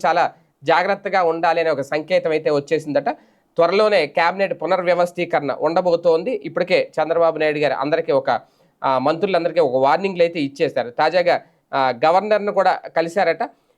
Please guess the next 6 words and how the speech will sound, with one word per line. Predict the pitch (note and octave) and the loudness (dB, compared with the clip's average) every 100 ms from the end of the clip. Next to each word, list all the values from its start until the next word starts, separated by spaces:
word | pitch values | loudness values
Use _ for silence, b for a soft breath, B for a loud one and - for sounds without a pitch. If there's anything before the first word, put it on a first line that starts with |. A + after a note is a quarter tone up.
| - | -4
ఈ | F#3+ | 2
నేపథ్యంలోనే | A3 G#3 A3 F3+ G3+ F#3+ F3+ | 4 4 0 0 0 2 2
త్వరలోనే | E3+ E3+ E3+ G#3+ G#3+ G#3 G3+ - _ _ - | 0 0 0 2 2 2 0 -2 _ _ -4
ఖచ్చితంగా | E3 F#3 F#3+ F#3+ F3+ | -4 -4 -4 0 0
క్యాబినెట్లో | - _ E3+ E3+ F#3 G3+ G3 F#3 | -2 _ 0 2 0 -6 -2 0
మార్పులు, | C#3+ C#3 F3+ F3+ G3+ F#3+ | 2 2 0 0 -4 -4